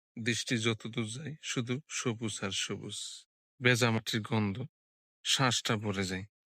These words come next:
হালকা শিশিরের ভেজা পাতাগুলো সূর্যের আলোয় ঝিকিমিকি করতেছে। মাঠের ভেতর কৃষকরা কাজ নিয়ে ব্যস্ত, কেউ বীজ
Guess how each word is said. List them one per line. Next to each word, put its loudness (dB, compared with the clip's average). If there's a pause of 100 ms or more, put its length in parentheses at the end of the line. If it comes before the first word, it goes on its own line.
হালকা 2
শিশিরের 4
ভেজা 2 (680)
পাতাগুলো -2 (180)
সূর্যের 4
আলোয় 2
ঝিকিমিকি 4
করতেছে। -8 (360)
মাঠের 0
ভেতর 0
কৃষকরা -2 (100)
কাজ -2 (100)
নিয়ে 0
ব্যস্ত, -10 (400)
কেউ 0 (120)
বীজ 2